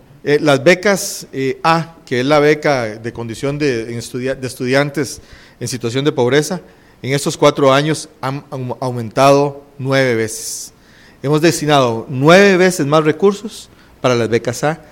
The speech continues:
y la exoneración para estudiantes que tienen algún tipo de beca ha crecido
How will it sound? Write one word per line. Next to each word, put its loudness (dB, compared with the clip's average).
y 6
la 8
exoneración 2
para 2
estudiantes 0
que 0
tienen 2
algún 4
tipo 2
de 4
beca 2
ha 0
crecido 0